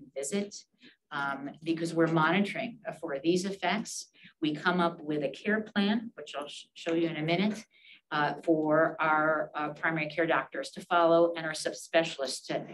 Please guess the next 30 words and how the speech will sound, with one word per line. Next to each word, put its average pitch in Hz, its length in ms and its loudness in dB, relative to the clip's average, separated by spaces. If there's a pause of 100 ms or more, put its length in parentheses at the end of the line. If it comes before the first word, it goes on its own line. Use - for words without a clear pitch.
(120)
to 160 80 -12
help 160 240 0
us - 240 -4
with. 101 100 -8 (120)
So 156 180 -2
we 160 160 4
see 170 240 0
kids 170 260 -2
with 156 120 -2
osteonecrosis 151 1120 0
who 151 80 -6
need 147 380 -4
joint 160 300 0
replacements, 143 760 -8 (420)
and 147 160 -4
they're 151 140 2
in 151 100 0
their 147 320 0 (240)
early 147 220 -2
twenties. - 500 -6 (380)
We 165 60 4
have 156 120 2
kids 180 220 -4
who 170 80 4
have - 80 0
strokes - 720 -4
and 147 140 -12
heart 147 240 -8
attacks, 143 640 -6
um, 135 460 -8